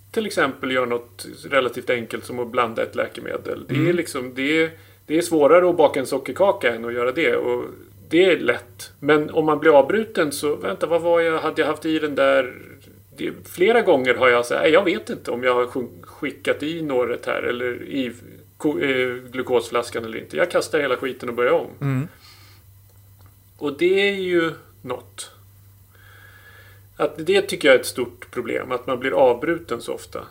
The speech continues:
Speaker 2: Mm. Om vi gör som vi ska, för vi ska ju reagera på larmen.
Speaker 1: Ja, ja, men till slut
Speaker 2: Eh.
Speaker 1: så måste man ju reagera,
Speaker 2: Ja,
Speaker 1: liksom.
Speaker 2: precis. Och eftersom larmet då oftast inte kräver någon åtgärd, så har vi
Speaker 1: Nej.
Speaker 2: då avbrutit till exempel den här läkemedelsblandningen
Speaker 1: Något viktigt.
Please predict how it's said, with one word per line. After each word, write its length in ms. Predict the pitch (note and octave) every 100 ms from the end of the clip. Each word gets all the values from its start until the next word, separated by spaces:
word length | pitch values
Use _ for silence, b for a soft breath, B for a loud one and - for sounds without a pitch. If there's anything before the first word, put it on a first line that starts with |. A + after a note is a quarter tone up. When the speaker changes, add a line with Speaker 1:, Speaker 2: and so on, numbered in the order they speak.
| -
Speaker 2:
Mm. 240 | D3 C#3 G3+ -
Om 440 | F#3 F#3+ F#3 D3+ - -
vi 160 | C#3+
gör 140 | C#3+ C3
som 140 | C#3+
vi 60 | C3
ska, 300 | - B3+ -
för 80 | -
vi 80 | C#3
ska 440 | - - D#3+ G3+
ju 240 | F3 C3+ G#2+ G2+ -
reagera 500 | A#2+ A2+ C#3 F3 E3
på 120 | C3+
larmen. 380 | A2 G2+ G#2 D2 - b b b b b b -
Speaker 1:
Ja, 200 | F3 A3
ja, 180 | A#3 F#3
men 320 | F#3 F#3 F#3
till 140 | - E3
slut 240 | C#3 A3
Speaker 2:
Eh. 20 |
Speaker 1:
så 160 | A#3 F#3
måste 280 | E3+ D3+ A3
man 140 | G#3
ju 60 | G3+
reagera, 420 | F#3 C#3+ B2 A#2+
Speaker 2:
Ja, 180 | B2+ C#3
Speaker 1:
liksom. 180 | G#3 -
Speaker 2:
precis. 340 | E3+ - F3 F3
Och 160 | F#3+
eftersom 280 | F3 - E3+
larmet 360 | D#3+ F#3+ G#3+ -
då 120 | C#3+
oftast 600 | D#3+ - - - A#3 -
inte 180 | D#3 C#3+
kräver 280 | C3+ C3 C3+
någon 180 | C3+ C3+
åtgärd, 460 | A#2+ - F3+ B2
så 80 | -
har 200 | G#2+ E3+
vi 60 | D3
Speaker 1:
Nej. 120 | D#3+
Speaker 2:
då 140 | B2
avbrutit 840 | - C#3 B2 B2+ F#3 F#3+ - D#3+ -
till 140 | D#3+
exempel 440 | C#3+ B2+ G#2+ B2+
den 140 | A#2 A2
här 80 | G2
läkemedelsblandningen 920 | G#2 G2+ D3+ D#3 D3+ C#3+ C#3+ A2 D3+
Speaker 1:
Något 100 | B2
viktigt. 180 | -